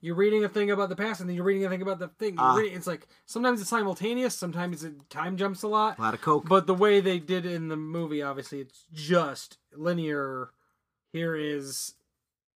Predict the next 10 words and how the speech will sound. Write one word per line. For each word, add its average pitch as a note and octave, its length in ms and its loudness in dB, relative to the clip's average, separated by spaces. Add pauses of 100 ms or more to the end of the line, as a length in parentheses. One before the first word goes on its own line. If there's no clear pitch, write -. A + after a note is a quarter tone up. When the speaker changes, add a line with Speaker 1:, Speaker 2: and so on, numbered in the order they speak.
(240)
Speaker 1:
kids, A#2+ 460 -12 (240)
but D#3+ 200 -6
it's E3+ 160 -10
such F3 320 -6
a D3 80 -8
good C#3+ 420 -6 (100)
Speaker 2:
I G#2+ 120 -6
Speaker 1:
fucking A2 120 -4
Speaker 2:
should, A#2 300 -6
I D3+ 40 -8